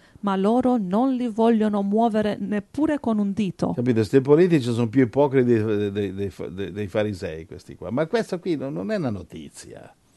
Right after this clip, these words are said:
Speaker 2: Non è una notizia questa, questa è solo una conferma della, capito, che la demo-, la democrazia oggi ha modo di far eleggere i dittatori.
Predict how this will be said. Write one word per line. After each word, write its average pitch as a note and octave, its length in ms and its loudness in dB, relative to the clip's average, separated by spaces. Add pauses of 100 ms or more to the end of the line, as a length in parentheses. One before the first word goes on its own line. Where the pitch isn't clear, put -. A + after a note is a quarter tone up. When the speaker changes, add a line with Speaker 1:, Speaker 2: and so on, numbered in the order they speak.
(400)
Speaker 2:
Non E3+ 200 -6
è F#3 40 -2
una A2 160 -4
notizia - 500 -18
questa, F#2+ 280 -18
questa G#2+ 360 -6
è - 40 -12
solo A2+ 200 -2
una G#2 160 -4
conferma A#2+ 800 -2
della, F2+ 560 -6 (720)
capito, F#2 480 -10
che F2 560 -12 (520)
la F#2+ 140 -16
demo-, G#2 280 -4
la G#2 140 -4
democrazia B2+ 880 2
oggi B2 180 2
ha A#2 60 2
modo A#2+ 320 2
di G#2 160 -4
far A2+ 220 0
eleggere A#2+ 560 -2
i G2+ 40 -4
dittatori. G2 720 -8